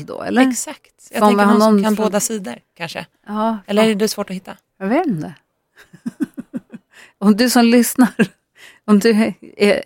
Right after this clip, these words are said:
Speaker 1: är den eller vet den personen.
Speaker 2: Opartisk,
Speaker 1: En
Speaker 2: liksom.
Speaker 1: opartisk person som
Speaker 2: Som
Speaker 1: kan
Speaker 2: inte har några känslor i det här.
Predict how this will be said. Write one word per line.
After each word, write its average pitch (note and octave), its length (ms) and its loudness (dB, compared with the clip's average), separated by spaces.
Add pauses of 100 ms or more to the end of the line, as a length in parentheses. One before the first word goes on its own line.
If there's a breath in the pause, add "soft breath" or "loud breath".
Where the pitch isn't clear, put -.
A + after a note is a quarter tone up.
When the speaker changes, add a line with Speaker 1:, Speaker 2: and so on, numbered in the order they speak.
(340)
Speaker 1:
är A3 180 4
den E3 340 2
eller E3 180 2
vet F#3 380 0
den D3 500 0
personen. D3+ 420 2
Speaker 2:
Opartisk, - 560 -6
Speaker 1:
En G3+ 60 4
Speaker 2:
liksom. A3 200 4
Speaker 1:
opartisk G3+ 600 0
person E3+ 320 2
som D#3+ 100 -6
Speaker 2:
Som F3 120 -6
Speaker 1:
kan F#3 80 0
Speaker 2:
inte E3+ 160 0
har E3 80 2
några D#3+ 100 0
känslor D#3 560 -2
i C#3 60 -2
det - 80 -6
här. A#3 100 4